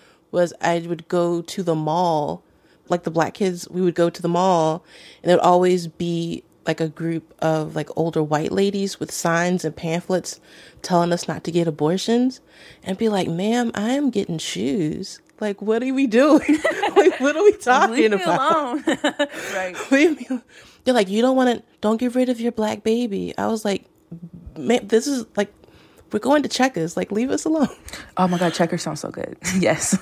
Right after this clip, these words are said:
Speaker 1: Yeah, but, like, there is, like, so there is, and there's still that kind of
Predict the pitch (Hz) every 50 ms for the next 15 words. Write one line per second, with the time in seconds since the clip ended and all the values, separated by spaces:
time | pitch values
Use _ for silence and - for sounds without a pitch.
0 | 269 240 277 311 294 185 202 - 294 320 320 285 247 254 302 311 302 302 302 311
1 | 294 - 320 302 302 - - - - 311 247 277 285 285 285 285 285 262 - -
2 | - _ - _ _ _ _ _ _ _ - - 240 285 320 349 - - - 359
3 | 381 403 330 247 240 208 202 202 - - _ _ _ _ _ - - - 220 202
4 | 202 202 202 202 190 190 185 185 185 185 - - -